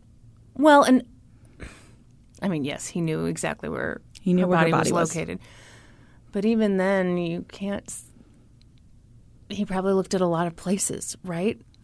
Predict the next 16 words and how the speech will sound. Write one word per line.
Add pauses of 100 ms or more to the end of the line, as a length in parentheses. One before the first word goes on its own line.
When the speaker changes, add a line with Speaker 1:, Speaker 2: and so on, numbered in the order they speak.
(160)
Speaker 1:
On
Google
Maps. (100)
Speaker 2:
Yeah. (800)
Speaker 1:
I
mean,
any (220)
good
defense
attorney
can
Speaker 2:
Mm.
Speaker 1:
tear
that
apart,
right?